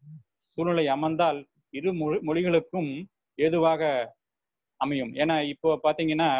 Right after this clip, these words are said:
இப்ப கன்னடத்துக்கு classical language அந்தஸ்து கிடைச்ச பிறகு அங்கேயும் பழமையான பத்தாம் நூற்றாண்டில் பம்பா,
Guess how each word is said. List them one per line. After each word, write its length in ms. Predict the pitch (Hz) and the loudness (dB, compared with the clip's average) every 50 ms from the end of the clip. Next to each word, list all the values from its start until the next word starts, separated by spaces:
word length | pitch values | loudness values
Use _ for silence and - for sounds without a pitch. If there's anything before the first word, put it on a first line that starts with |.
| 147 190 - _ _ _ _ _ _ _ _ _ _ | -2 -4 -8 _ _ _ _ _ _ _ _ _ _
இப்ப 180 | _ - 139 131 - | _ -4 -2 -2 0
கன்னடத்துக்கு 720 | 147 151 160 180 175 180 160 - - 170 156 - - 165 165 165 160 160 156 151 151 143 143 139 135 135 131 131 131 127 127 123 - _ _ _ _ _ _ _ _ _ _ _ - | -2 -2 0 0 0 0 0 -2 -4 -6 -4 -2 0 2 4 4 6 6 4 4 2 2 2 0 0 0 0 0 0 0 -2 -4 -6 _ _ _ _ _ _ _ _ _ _ _ -2
classical 420 | 147 147 156 - 185 - 190 170 | 0 0 0 -2 -4 -2 0 2
language 540 | 165 160 151 147 147 143 143 147 143 135 135 127 | 2 2 2 2 2 0 0 -2 -4 -4 -4 -4
அந்தஸ்து 380 | 143 139 139 151 147 - 156 | -4 -2 -2 -2 -4 -4 -8
கிடைச்ச 260 | 131 - 131 123 - 131 | -10 -10 -10 -10 -10 -10
பிறகு 380 | - 131 135 139 170 170 151 | -8 -8 -6 -2 0 2 2
அங்கேயும் 420 | 131 131 147 156 160 170 180 165 - | 2 2 0 -2 -2 -2 -2 -2 -2
பழமையான 640 | - 143 143 147 151 147 147 147 143 147 143 139 | -2 0 0 2 2 2 2 2 2 2 0 0
பத்தாம் 320 | 135 - 139 - - 156 151 | 0 -2 -2 0 0 0 0
நூற்றாண்டில் 540 | 147 147 131 - 139 135 135 135 135 127 - | 0 -2 -2 -2 -2 -2 0 -2 -2 -2 0
பம்பா, 360 | - 135 139 139 - 143 139 | 0 0 0 0 0 2 4